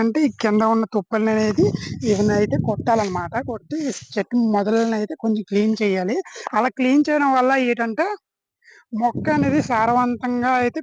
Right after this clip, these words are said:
పెరుగుతుంది, అంటే ఆరోగ్యంగా అయితే ఉంటుంది. చూడండి మొత్తం అయితే ఆ చెట్టు మొదల్లో, మొదలు మొత్తం గడ్డి అయితే మొలిసింది. ఆ గడ్డిని అయితే క్లీన్ చేయాలి. ఇది క్లీన్ చేయడానికి అయితే నేను మా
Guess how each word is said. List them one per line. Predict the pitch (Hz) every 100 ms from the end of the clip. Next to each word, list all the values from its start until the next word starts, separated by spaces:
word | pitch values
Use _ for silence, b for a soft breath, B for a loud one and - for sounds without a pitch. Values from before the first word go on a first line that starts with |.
| 240
పెరుగుతుంది, | 214 226 226 208 254 370 190
అంటే | 185 233
ఆరోగ్యంగా | 214 220 202 220 220 208 202
అయితే | 202 214
ఉంటుంది. | 185 185 185 208 226
చూడండి | 190 196 208 285 B B _ 220
మొత్తం | 214 - 233 226
అయితే | 196 269 320 - _ _ _ _ b b b _ 214
ఆ | 202
చెట్టు | 208 190 208 214
మొదల్లో, | 208 214 214 220 214 202 202
మొదలు | 196 208 202
మొత్తం | 196 214 190
గడ్డి | 175 190
అయితే | 202 208 190
మొలిసింది. | 185 196 196 233
ఆ | 190
గడ్డిని | 185 196 202
అయితే | 233
క్లీన్ | 196 190 208
చేయాలి. | 185 185 185 277 320
ఇది | 208 -
క్లీన్ | 202 214 214
చేయడానికి | 208 208 196 202
అయితే | 185 214 320 b b b -
నేను | 214 214
మా | 220